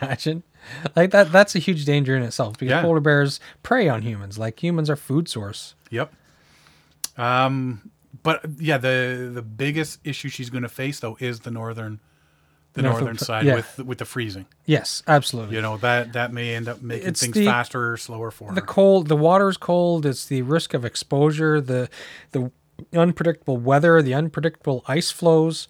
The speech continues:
Speaker 1: you know, and, you know, polar bears. It's, so that, I, I would say that would be the riskiest part.
Speaker 2: Yeah.
Speaker 1: And, and I was, earlier when we were talking about this and when I was reading through some of the stuff that she's planned, I was thinking,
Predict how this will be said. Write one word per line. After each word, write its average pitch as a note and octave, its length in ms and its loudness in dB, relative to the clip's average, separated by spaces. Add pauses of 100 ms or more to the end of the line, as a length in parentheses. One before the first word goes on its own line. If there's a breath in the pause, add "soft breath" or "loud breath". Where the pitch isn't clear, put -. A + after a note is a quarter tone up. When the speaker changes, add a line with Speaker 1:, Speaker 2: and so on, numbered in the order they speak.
(1160 loud breath)
Speaker 1:
you F#3+ 120 6
know, E3 200 6
and, C#3+ 400 2
you C#3+ 80 0
know, C3+ 180 2
polar C#3+ 220 4
bears. C#3+ 340 2
It's, D#3 240 -2
so D3+ 380 0
that, F3+ 200 0
I, E3+ 200 4
I E3 200 2
would A#3 160 0
say E3 180 0
that C3 240 -2
would C#3 160 -2
be C3+ 200 -4
the A#2 140 -6
riskiest C#3+ 680 -6
part. - 360 -10 (200)
Speaker 2:
Yeah. A2+ 240 -2 (960 soft breath)
Speaker 1:
And, D#3+ 340 4
and D#3 300 2
I E3 120 6
was, D#3+ 320 2 (240)
earlier E3 300 2
when C3 420 -2
we C#3 160 0
were B2+ 120 -2
talking C3+ 320 -6
about B2 100 -6
this C3 220 -6
and A#2+ 140 -6
when B2 120 -4
I B2+ 60 0
was A#2+ 120 -4
reading B2 300 -2
through B2+ 400 0 (360 loud breath)
some C#3+ 220 0
of B2+ 200 -6
the B2 160 0
stuff - 300 -2
that B2+ 120 -2
she's B2 220 -6
planned, D#3 360 0
I B2 60 0
was B2 120 -2
thinking, C#3 360 -2